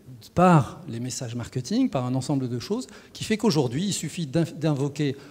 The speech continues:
le nom d'une marque pour que, autour de vous, se créent des connexions immédiates dans votre cerveau pour vous dire, « Bah tiens, je pense à ça, je pense à ça, je pense à ça. » Et pour l'enlever, ça, ça prend du temps, hein, je peux vous dire, parce que, effectivement, ça vous colle, euh,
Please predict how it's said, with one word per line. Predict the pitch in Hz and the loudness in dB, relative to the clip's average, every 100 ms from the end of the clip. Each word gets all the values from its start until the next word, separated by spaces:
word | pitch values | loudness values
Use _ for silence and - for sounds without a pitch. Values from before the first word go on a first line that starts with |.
| - | -12
le | 139 143 | -6 0
nom | 165 | 0
d'une | 135 131 | 0 -2
marque | 180 185 - - - | -2 -4 -4 -6 -4
pour | 160 - | -10 0
que, | 185 185 | 0 0
autour | 214 214 151 | -4 -4 -2
de | 147 | 0
vous, | 175 | -2
se | - 165 | -4 -6
créent | - 180 175 - - - 117 | -4 -6 -6 -18 -20 -18 -8
des | 143 | 4
connexions | 202 180 - 196 175 | 6 6 4 -2 -2
immédiates | 151 151 - 220 214 - | 0 -2 -2 -4 -4 -6
dans | 151 | 0
votre | 143 139 135 | 2 0 -4
cerveau | - 135 185 | -2 0 0
pour | - 135 | 0 0
vous | 143 | 0
dire, « | 196 151 | 0 -2
Bah | |
tiens, | - - | -4 -4
je | |
pense | - 147 | -2 -2
à | 131 | 0
ça, | 185 | -2
je | - | -2
pense | 151 | -4
à | 123 | -4
ça, | 170 | -4
je | - | -2
pense | 131 | -2
à | 117 | -2
ça. » | 107 107 - - - - | -6 -12 -16 -20 -10 -6
Et | |
pour | 131 220 202 | -2 2 6
l'enlever, | 170 160 233 | 8 8 6
ça, | 233 202 | 2 -2
ça | 165 | -2
prend | 147 160 | -2 0
du | 208 | 0
temps, | 208 131 | 0 -2
hein, | 127 | -4
je | - | -6
peux | 127 | -8
vous | 123 | -8
dire, | 117 113 | -10 -10
parce | 120 - | -12 -8
que, | 151 | -6
effectivement, | 139 143 131 120 143 196 208 - - | -6 -6 -10 -4 -2 -2 -6 -14 -12
ça | - | -8
vous | 135 | -8
colle, | 135 214 220 214 165 | 2 2 4 0 -4
euh, | 131 127 | -4 -4